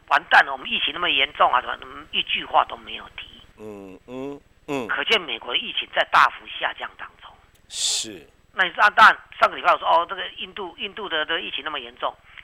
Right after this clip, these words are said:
Speaker 1: 美国政府马上宣布啊，马上就宣布啦，对不对？美国在很，很长的时间，如果你是美国人，你，你过，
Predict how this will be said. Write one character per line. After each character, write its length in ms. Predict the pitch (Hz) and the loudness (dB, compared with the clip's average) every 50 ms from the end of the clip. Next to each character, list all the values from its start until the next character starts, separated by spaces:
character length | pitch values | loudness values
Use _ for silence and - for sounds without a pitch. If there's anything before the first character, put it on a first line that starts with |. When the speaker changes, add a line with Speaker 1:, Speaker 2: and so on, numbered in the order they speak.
| _ | _
Speaker 1:
美 120 | 190 196 202 | -4 -4 -4
国 160 | - 214 226 | -2 -4 -2
政 160 | - 277 269 | 0 0 0
府 80 | 247 175 | 0 0
马 80 | 151 | 2
上 120 | 170 208 196 | 2 2 2
宣 180 | - 208 196 196 | 0 -4 -6 -6
布 100 | 196 208 | -8 -2
啊， 300 | 180 156 147 139 143 147 - _ _ _ _ _ _ _ _ _ _ _ _ | 4 4 6 6 4 2 -2 _ _ _ _ _ _ _ _ _ _ _ _
马 180 | - 165 160 160 - | 2 2 2 6 6
上 120 | 247 220 | 4 2
就 80 | 196 214 | 2 -2
宣 240 | 196 - 214 202 208 | -4 -4 -4 -4 -6
布 140 | 214 220 196 | -8 -4 2
啦， 340 | 190 180 180 175 175 175 - _ _ _ _ _ _ _ _ _ | 6 6 8 8 6 2 -2 _ _ _ _ _ _ _ _ _
对 80 | - 214 | -16 -6
不 60 | 208 | 2
对？ 260 | 254 247 208 147 127 - - _ _ _ _ _ _ _ | 4 4 4 4 2 -4 -14 _ _ _ _ _ _ _
美 180 | - 175 180 175 | -4 0 0 0
国 320 | - - 196 202 208 214 - - _ | 2 4 4 4 4 4 2 -4 _
在 140 | - - 220 | 6 6 6
很， 240 | - - - 214 208 - - | 8 6 2 -2 -2 -6 -6
很 180 | 147 135 143 | -6 -6 0
长 140 | 135 131 151 | 2 4 4
的 100 | 160 156 | 4 2
时 120 | - - 196 | -2 -6 -6
间， 180 | - 202 190 190 - - - | -4 -4 -6 -6 -8 -10 -8
如 140 | 226 294 | -6 2
果 100 | 285 277 240 | 4 6 6
你 100 | 190 160 | 6 4
是 160 | - - 262 | 0 -4 -8
美 220 | 247 208 160 127 117 | -8 -6 -6 -6 -6
国 200 | - 135 165 208 | -2 0 2 2
人， 200 | 190 170 131 - 127 135 _ _ _ _ _ _ _ _ _ | 2 2 -2 -2 -6 -14 _ _ _ _ _ _ _ _ _
你， 120 | 143 135 - _ | -18 -18 -14 _
你 120 | 190 160 | -10 -10
过， 200 | - - - 220 | -4 0 -2 -2